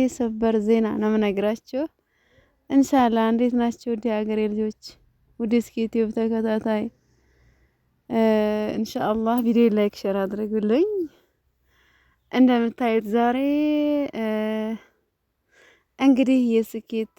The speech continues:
ብዙዎቻችሁ፣ እ፣ ማለት በቻናሌ ምንም ነገር አይነት አልለቀኩም። ኢንሻአላህ ዛሬ ግን አንድ ማሳየች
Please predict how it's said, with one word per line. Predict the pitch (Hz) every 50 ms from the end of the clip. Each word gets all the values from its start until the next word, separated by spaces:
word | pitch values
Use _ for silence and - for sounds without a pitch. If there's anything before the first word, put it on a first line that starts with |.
| - -
ብዙዎቻችሁ፣ | 190 226 214 220 214 208 - - 202 202 208 - - - 269 339 339 285
እ፣ | 254 220 208 208 208 202 202 208 208 208 - _ _ _ _ _ _ _ _ _ _ _ _ _ _ _ - - _ _ _ _ _ _ _ _ _ _ _ _ _ _ _ _ _ _
ማለት | - - 226 226 226 240 269 330 - - - - - - -
በቻናሌ | 190 233 233 - 269 240 233 240 240 240 240 247 240
ምንም | 233 247 277 277 254
ነገር | 226 214 202 196 202 196 185
አይነት | 180 196 196 196 208 - -
አልለቀኩም። | 226 214 214 220 220 220 - - 247 233 - - 294 370 440 427 330 233
ኢንሻአላህ | 185 190 208 202 - 214 190 190 196 - - - - 208 - - - - _ _ _ _
ዛሬ | 226 220 220 226 226 220 226
ግን | 226 262 320 320
አንድ | 269 233 214 220
ማሳየች | 208 202 208 208 - 226 220 220 220 -